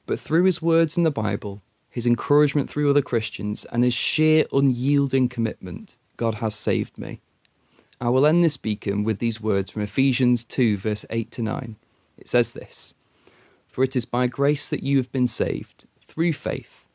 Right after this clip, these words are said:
and this is not from yourselves, it is the gift of God, not by works, so that none can boast." Lord God, I thank you that you have saved us, and I thank you that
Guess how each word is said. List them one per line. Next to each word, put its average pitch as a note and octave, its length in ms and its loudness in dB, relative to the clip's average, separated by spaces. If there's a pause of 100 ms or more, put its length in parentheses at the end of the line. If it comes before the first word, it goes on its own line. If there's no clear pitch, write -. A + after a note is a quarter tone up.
(380)
and A2 80 -2
this B2 140 -2
is D#3 140 0
not E3 220 2
from E3 200 0
yourselves, G#2 800 -2 (200)
it - 160 -8
is A2+ 120 -6
the A2+ 80 -4
gift B2 380 -2
of C3 120 -8
God, G2+ 320 -8 (540)
not F3 240 -2
by F3 120 0
works, G#2+ 640 -2 (120)
so - 220 -4
that A2 160 -6
none A2 220 0
can A2 180 0
boast." - 480 -10 (1400)
Lord C#3+ 180 2
God, G#2 140 2
I G#2 80 4
thank D#3 340 -2
you D#3 140 -2
that C3 140 0
you A#2+ 160 2
have A2 100 -2
saved D3 420 2
us, - 380 -2
and A#2 100 -4
I A2+ 60 0
thank C#3 360 0
you C3 120 0
that A2+ 240 2